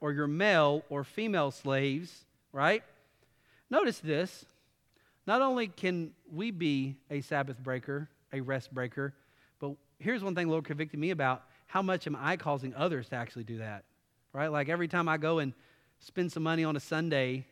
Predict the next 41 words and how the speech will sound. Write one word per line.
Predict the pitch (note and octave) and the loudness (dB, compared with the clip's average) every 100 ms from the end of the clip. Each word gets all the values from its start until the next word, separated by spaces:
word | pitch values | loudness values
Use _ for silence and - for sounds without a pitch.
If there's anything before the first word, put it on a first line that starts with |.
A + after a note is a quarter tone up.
| - | -8
and | C#3 C3+ B2+ - _ _ - | -4 -2 -4 -8 _ _ -2
make | E3 | -2
someone | D3+ F3 D3+ C#3+ | 0 0 0 0
work, | C#3 F3+ C#3+ - - _ _ | 4 4 4 0 -14 _ _
you | C3 | -4
know, | C#3+ D3 - _ _ | -2 -4 -8 _ _
am | D3+ D#3 | -2 4
I | F3+ | 4
actually | E3 D#3 D3 E3 D3+ D#3 C#3+ - _ _ _ _ - | 4 2 0 -2 0 2 0 -8 _ _ _ _ -8
doing | C3+ E3+ E3+ | -2 2 2
the | D3+ | 2
very | D3 D#3 C#3+ | 2 2 0
thing? | - D#3+ D#3+ C#3 D3 | 0 2 2 0 -2
You, | F3 | -8
do | - F3 F#3+ | -8 -12 -8
you | G3+ | 0
understand | C#4+ C4+ C4+ A#3 | 2 4 4 2
what | |
I'm | A3 | 2
talking | G3 G#3 G3+ | 2 0 2
about | G3 G3+ | 2 4
right | F#3+ | 2
here? | F#3+ G3 F3+ - | 2 -2 -4 -8
All | F#3+ | -6
right? | F#3 - _ _ | -6 -10 _ _
It's | C3+ D#3+ | -8 -6
interesting. | C#3 C3+ - A#2 - - - - | -6 -8 -10 -12 -12 -20 -8 2
But | |
I | A#3+ | 4
will | B3+ | 4
tell | C#4+ | 2
you | C4 | 4
this, | G#3 C#3 - | 4 2 0
it's, | F#3+ - - | -2 -2 -4
it's | G#3 E3+ - - | -2 -2 -8 0
God's | G#3+ G#3+ G3 | 4 4 2
moral | G#3+ B3 A3+ | 4 6 6
law. | F#3 D#3+ | 6 6
Look | C#3+ A#3+ C4 | 6 4 4
in | A3+ A3 | -2 4
verse | A3 A3 - - | 8 8 6 -8